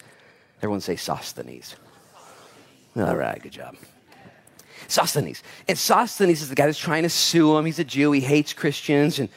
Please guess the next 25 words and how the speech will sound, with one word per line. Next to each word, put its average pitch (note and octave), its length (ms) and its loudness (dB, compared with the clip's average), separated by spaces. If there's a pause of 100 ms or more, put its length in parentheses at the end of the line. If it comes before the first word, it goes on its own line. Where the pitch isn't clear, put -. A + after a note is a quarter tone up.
(380)
long G#3 240 2
story B3 200 4
short, F3+ 220 2
we E3+ 80 4
don't G3 100 4
know F#3+ 60 2
what E3+ 80 4
happens F#3 320 0
to F3 80 -4
Sosthenes, C#3+ 460 0
except B2 200 0
in B2 140 -6
Acts D#3 220 -2
chapter F#3+ 220 2
eighteen, E3 480 2 (220)
they B2 120 4
beat A#2 180 2
him G#2 140 2
up. - 160 -2 (120)
He A#2+ 80 -4
gets, G2+ 360 -2
he A#2+ 80 -6
gets G2 200 -4 (400)
beat A2+ 180 0
up. - 180 -8